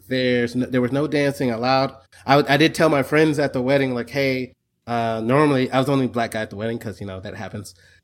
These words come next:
Uh, normally when in that situation, someone will come up to me and ask me whether if I played a sport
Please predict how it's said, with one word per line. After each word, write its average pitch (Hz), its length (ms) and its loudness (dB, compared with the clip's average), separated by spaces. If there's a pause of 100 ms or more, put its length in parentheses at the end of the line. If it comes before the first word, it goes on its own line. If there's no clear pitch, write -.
Uh, 123 480 2 (320)
normally 156 340 6
when 135 420 0 (180)
in 143 140 0
that 135 160 0
situation, 139 680 -2
someone 123 400 -4
will 110 120 -8
come 127 320 -6
up - 180 -6
to 143 100 -8
me 107 440 -10 (460)
and 113 260 -8
ask 120 380 0
me 117 320 -2
whether 113 320 -4
if 107 180 -8
I 110 140 -8
played 110 300 -8
a 98 60 -12
sport - 640 -2